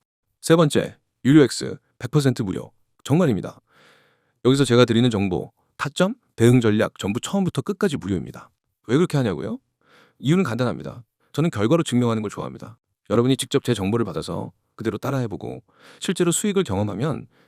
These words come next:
그게 곧 저희 신뢰와 브랜드가 됩니다. 그래서 부담 없이 시작할 수 있도록 백 퍼센트 무료로 제공하는 겁니다.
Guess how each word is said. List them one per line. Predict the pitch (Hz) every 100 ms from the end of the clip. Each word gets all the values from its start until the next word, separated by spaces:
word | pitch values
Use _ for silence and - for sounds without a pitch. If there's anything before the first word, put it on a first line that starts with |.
| _
그게 | 117 139
곧 | 151 151 _ -
저희 | 98 117
신뢰와 | - 170 151 135 117 -
브랜드가 | 113 120 95
됩니다. | 78 67 117 - _ _ _
그래서 | 120 139
부담 | 127 147 151
없이 | 143
시작할 | 143 151 135
수 | -
있도록 | - - 151
백 | - -
퍼센트 | 131 113 135
무료로 | 85 107 110 139
제공하는 | 87 85 -
겁니다. | - - -